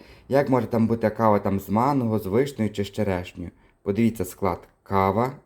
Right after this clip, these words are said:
натуральна, смажена, зерна. Торгова марка Twenty-five Coffee Roasters. Вищий гатунок. Строк придатності — три місяці з дати виготовлення. Отож, мої хороші, зауважте,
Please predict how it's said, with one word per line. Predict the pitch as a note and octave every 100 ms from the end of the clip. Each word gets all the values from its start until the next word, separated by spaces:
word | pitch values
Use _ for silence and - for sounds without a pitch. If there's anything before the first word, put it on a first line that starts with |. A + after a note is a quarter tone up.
| _
натуральна, | G2 G2 - G2 G2 G#2+ A#2+ C3+ C#3 _ _
смажена, | F#2+ G2+ G#2+ A#2 A#2 A#2+ - _
зерна. | D#2+ G2 E2+ F2 E2+
Торгова | - B2 A2+ A2 F#2
марка | F#2+ G#2+ C3+ - D#3+ - _ G#2+
Twenty-five | A#2+ G#2 F#2+ F#2+ G#2+ G2 -
Coffee | F#2+ F#2 E2
Roasters. | G#2 D3+ - D#3 C#3+ - _ _ _ _ _
Вищий | F#2 G#2 B2 E3 - - D3+ D3+ _ _ -
гатунок. | G#2+ C#3+ C#3 G#2 D#2+ C#2+ -
Строк | - - A#2 A2+
придатності — | G#2 G#2 A2+ G#2+ G2+ F#2+ G2
три | F#2 G#2+ A2
місяці | G#2+ G#2 C3+ D3
з | C#3
дати | G#2+ A2 A2
виготовлення. | F#2 G2+ F#2 D#2+ E2 D#2+ F2 -
Отож, | A2+ D#3 D3+
мої | B2+ C#3
хороші, | A2+ A#2 B2+
зауважте, | G#2 G#2+ F#2+ F#2+ -